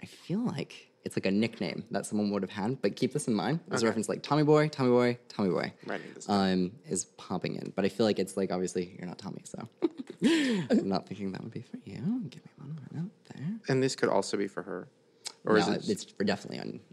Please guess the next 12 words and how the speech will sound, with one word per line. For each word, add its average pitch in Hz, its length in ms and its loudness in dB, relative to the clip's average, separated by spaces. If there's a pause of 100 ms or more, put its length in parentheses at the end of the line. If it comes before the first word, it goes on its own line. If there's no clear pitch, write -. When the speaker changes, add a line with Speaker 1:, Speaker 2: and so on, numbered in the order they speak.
Speaker 1:
I'm, - 80 -18
Speaker 2:
Interesting. - 400 -8
Speaker 1:
I'm 196 200 -6
thinking 196 360 -6 (160)
Tommy. 147 380 -20 (1300)
Tommy. - 260 -20
Okay, - 180 -20 (100)
give - 100 -16
me - 80 -10
one - 180 -8
minute. - 200 -10 (1080)
Grandma. 214 220 -4